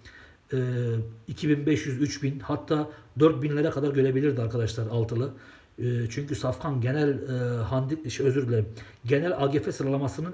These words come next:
en sonuncu safkanlarından bir tanesiydi arkadaşlar. Yaklaşık yirmi iki lira bir ganyanı vardı son,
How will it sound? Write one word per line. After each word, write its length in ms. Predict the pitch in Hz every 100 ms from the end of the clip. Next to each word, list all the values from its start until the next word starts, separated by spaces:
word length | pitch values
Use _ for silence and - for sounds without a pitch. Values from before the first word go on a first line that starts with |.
| -
en 180 | 196 202
sonuncu 380 | - 151 143 165
safkanlarından 680 | 156 - 143 143 160 160 143
bir 60 |
tanesiydi 380 | 135 113 - 110
arkadaşlar. 420 | 101 113 101 110
Yaklaşık 480 | 110 113 143 - 175 - - -
yirmi 300 | 135 147 165
iki 160 | 170 196
lira 160 | 170
bir 80 | 156
ganyanı 380 | 139 143 143 139
vardı 220 | 113 107
son, 300 | - 131 120